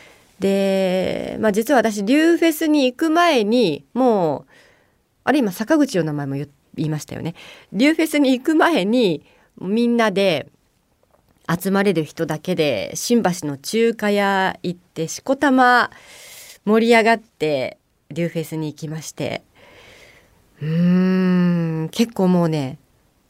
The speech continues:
琉球フェスティバルの会場に行っ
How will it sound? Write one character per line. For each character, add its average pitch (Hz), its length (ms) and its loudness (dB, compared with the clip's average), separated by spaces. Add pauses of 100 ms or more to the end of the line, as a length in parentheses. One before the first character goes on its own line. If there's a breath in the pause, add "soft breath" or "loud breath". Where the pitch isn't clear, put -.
琉 339 800 0
球 320 420 -2
フ 320 120 -2
ェ 311 80 0
ス - 100 -14
テ 254 140 -4
ィ 208 60 0
バ 190 200 2
ル 160 400 -2
の 151 180 -8 (280)
会 294 260 2
場 285 320 2
に 233 180 4
行 208 80 -2
っ - 40 -18